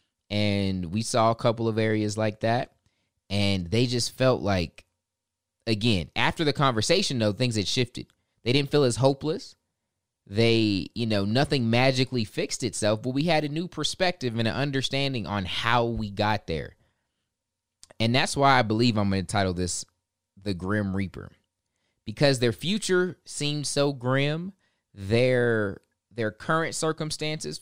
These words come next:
seemed so grim, and what we realized is they were just reaping what they had sown. And that's the principle today, is, is a reminder that you will reap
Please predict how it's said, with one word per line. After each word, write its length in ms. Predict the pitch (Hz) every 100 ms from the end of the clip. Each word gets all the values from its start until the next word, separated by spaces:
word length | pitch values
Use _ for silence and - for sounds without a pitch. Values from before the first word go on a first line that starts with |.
| -
seemed 480 | - 160 147 120 113
so 340 | - 147 147
grim, 600 | 127 117 135 147 170 220 _ _ _ _ _ _ _ _ _ _ _ 123
and 240 | 139 135
what 240 | 202 -
we 140 | 175 190
realized 760 | 165 254 208 135 135 147 -
is 160 | 143 135
they 180 | 180 208
were 200 | 160 143
just 320 | 135 131 113
reaping 800 | 107 117 190 202 135 120 113 110 _ _ -
what 320 | 110 120 -
they 440 | 98 104 107 98 110 _ _
had 220 | 95 87
sown. 420 | - 117 92 80 - _ _ _ _ _ _ _ _
And 180 | 117 120
that's 240 | 143 190 -
the 120 | 135
principle 500 | - 170 170 110 104
today, 320 | 87 98 101
is, 320 | - 110 101 -
is 140 | 110
a 80 | 107
reminder 760 | 104 104 110 143 190 170 113
that 280 | 107 113 -
you 120 | 175 196
will 340 | 147 143 127
reap 520 | 107 127 202 175 -